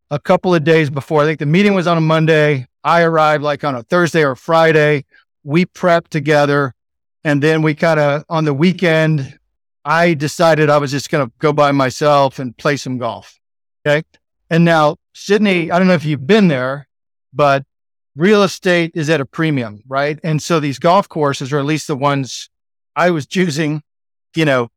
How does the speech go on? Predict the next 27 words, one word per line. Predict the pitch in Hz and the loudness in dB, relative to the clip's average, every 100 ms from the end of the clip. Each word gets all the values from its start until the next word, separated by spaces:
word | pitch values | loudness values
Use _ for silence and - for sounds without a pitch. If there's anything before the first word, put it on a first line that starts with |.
| _ | _
they're | 139 165 | -2 -2
set | - 214 220 | -2 0 2
up | 202 196 | 2 0
so, | - 180 | -4 -2
like, | 156 151 117 | 0 -2 -4
the | 135 | -16
fairways | - 175 180 160 139 123 | -4 2 2 2 -2 -4
just | - 139 | -8 -8
run | 143 147 123 | -6 -8 -8
parallel | 147 135 131 127 110 | -8 -6 -4 -6 -8
with | 110 | -16
each | 113 107 | -20 -18
other, | 113 101 | -18 -16
right? | 120 139 - | -14 -14 -14
It's | 139 - | -12 -6
not | 147 143 | -4 -4
like | 143 131 - | -8 -12 -14
you | 127 | -18
see | - 139 135 | -14 -12 -8
in, | 131 123 | -8 -10
like, | 120 - | -12 -16
the | 120 | -8
Southwest | - 147 131 143 143 135 - | -2 -2 -2 -4 -4 -6 -10
United | 139 131 127 | -8 -8 -10
States. | - 151 135 127 139 | -8 -4 -4 -6 -12
It's | - - | -18 -20
the, | 151 | -20